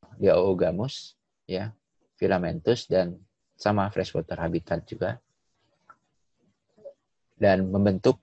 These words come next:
plasmodesmata. Plasmodesmata ini adalah apa ya? Eh, kalau di biologi namanya perlekatan hubungan antar sel. Jadi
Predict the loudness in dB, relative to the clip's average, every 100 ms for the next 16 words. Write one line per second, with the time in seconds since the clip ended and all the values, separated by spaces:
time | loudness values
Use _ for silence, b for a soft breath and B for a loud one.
0 | _ _ 0 0 2 2 2 0 0 -2
1 | 0 -2 -2 -2 -4 -4 -2 2 2 2
2 | 2 6 6 6 2 -6 _ _ _ _
3 | _ -10 -2 -2 -2 -6 -16 _ _ _
4 | _ _ _ _ 2 6 6 6 6 4
5 | 2 4 6 6 6 8 6 4 4 6
6 | 4 0 0 0 2 0 0 -4 _ -4
7 | -2 0 0 -2 0 -2 -4 -8 -4 -4
8 | -4 -8 -8 -8 -6 -6 -4 -2 -2